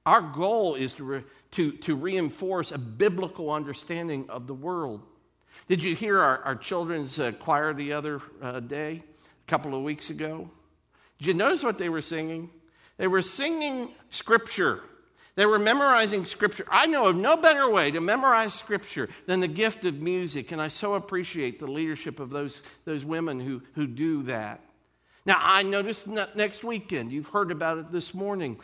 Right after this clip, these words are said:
the scriptural engagement seminar. I hope that you will take the opportunity to come out and be a part of what we are giving you. Danny, uh, I,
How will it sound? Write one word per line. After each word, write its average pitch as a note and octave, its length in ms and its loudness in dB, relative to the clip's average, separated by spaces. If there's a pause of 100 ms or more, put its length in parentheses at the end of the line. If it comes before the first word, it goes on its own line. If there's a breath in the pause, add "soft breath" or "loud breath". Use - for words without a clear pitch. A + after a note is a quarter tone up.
(180 loud breath)
the E3+ 80 2
scriptural A3+ 520 0
engagement G3+ 720 -2 (140)
seminar. B2 800 -2 (680 soft breath)
I A3 80 10
hope C4+ 360 2
that F3+ 140 2
you F#3+ 220 -2
will E4+ 160 0
take A#3+ 280 -4
the G#3 120 -4
opportunity G3 800 0 (180 loud breath)
to F#3 100 0
come A3 300 2
out A3+ 240 4
and F#3 160 2
be A3+ 140 -2
a A3 80 2
part C4+ 480 4
of F#3+ 160 0
what G3 260 0
we A#3 140 -6
are A3+ 80 -2
giving G#3+ 520 -6
you. B2 140 0 (460 loud breath)
Danny, G#3+ 440 0
uh, B2+ 180 0
I, C#3+ 560 -2